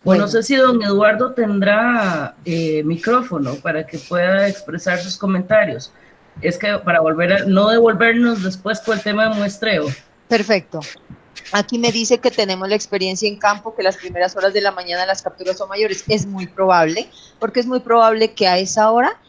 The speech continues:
Speaker 1: sea cuando más estén forrajeando. Entonces, como lo decía, pues,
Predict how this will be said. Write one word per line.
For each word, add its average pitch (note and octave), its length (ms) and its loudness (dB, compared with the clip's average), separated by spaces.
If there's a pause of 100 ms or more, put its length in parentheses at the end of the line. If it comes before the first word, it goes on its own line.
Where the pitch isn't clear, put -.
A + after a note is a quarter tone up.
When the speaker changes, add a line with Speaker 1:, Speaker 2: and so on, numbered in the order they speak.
Speaker 1:
sea F#3+ 300 -2
cuando F3 460 -2
más F#3 600 -8
estén F#3 840 -4
forrajeando. F#3 720 -4
Entonces, F#3 260 -14
como G3+ 200 -12
lo F#3+ 100 -4
decía, F#3 420 -2
pues, - 300 -4